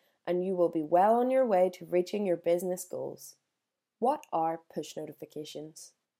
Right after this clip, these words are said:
Push notifications are short messages served to mobile devices from applications. Aesthetically, push notifications are similar to S M S messages, appearing in a user's lock screen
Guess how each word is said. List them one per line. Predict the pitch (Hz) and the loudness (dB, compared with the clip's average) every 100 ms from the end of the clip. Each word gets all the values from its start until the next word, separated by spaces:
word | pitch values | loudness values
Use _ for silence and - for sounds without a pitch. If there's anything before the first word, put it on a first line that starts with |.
| _ | _
Push | 254 285 339 | -4 -4 -2
notifications | 339 339 349 202 170 185 185 - | -4 -6 -6 -6 -6 -6 -10 -10
are | 165 | -14
short | - - 214 - | -12 -8 -6 -6
messages | 175 156 165 170 165 - | -8 -8 -8 -6 -6 -10
served | - - 226 240 | -8 -2 -2 -2
to | - | -6
mobile | 160 190 220 226 | -2 0 2 0
devices | 233 233 156 156 170 | 0 -4 -4 -4 -6
from | - 185 | -4 -6
applications. | 147 151 180 - 247 233 151 156 - _ _ _ _ _ | -6 -8 -10 -6 -6 -4 -8 -10 -18 _ _ _ _ _
Aesthetically, | 165 170 - 214 269 269 156 156 - | -8 -8 -2 0 0 -2 -4 -6 -8
push | 240 233 | -8 -6
notifications | 240 226 - - 160 165 180 - | -6 -8 -12 -6 -6 -6 -10 -6
are | 202 | -8
similar | 202 208 247 196 160 | -6 -8 -4 -4 -4
to | - - | -8 -4
S | 185 - | -4 -4
M | 220 226 | -6 -6
S | 165 - | -6 -10
messages, | 185 160 - - 156 - _ _ _ - | -10 -10 -12 -12 -14 -16 _ _ _ -8
appearing | 185 - 254 285 | -8 0 0 0
in | 277 | -2
a | 214 | -4
user's | 175 165 160 165 202 | -2 -2 -2 -6 0
lock | 208 220 | -2 -2
screen | - 156 151 | -8 -8 -10